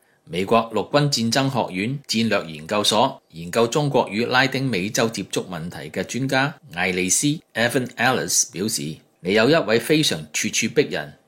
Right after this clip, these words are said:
自信嘅領導人，而家進入第三個任期，宣布呢個係一個國家安全問題。」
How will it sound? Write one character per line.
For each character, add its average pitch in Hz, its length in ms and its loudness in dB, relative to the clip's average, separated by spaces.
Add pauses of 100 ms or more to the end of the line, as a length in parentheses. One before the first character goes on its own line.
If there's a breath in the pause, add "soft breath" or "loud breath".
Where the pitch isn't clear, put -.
自 85 200 -10
信 98 260 0
嘅 98 60 -2
領 95 200 -4
導 85 180 -2
人， 76 220 -8 (240)
而 80 80 -12
家 131 200 4
進 120 180 0
入 95 80 -2 (140)
第 87 160 0
三 123 280 2
個 107 120 0
任 87 240 -2
期， 78 340 -8 (220)
宣 151 240 0
布 120 280 6
呢 139 140 2
個 113 180 4
係 104 220 2
一 - 40 2
個 120 120 -2
國 104 320 -2
家 123 120 2
安 120 280 -2
全 80 240 -4
問 80 180 -8
題。」 73 320 -8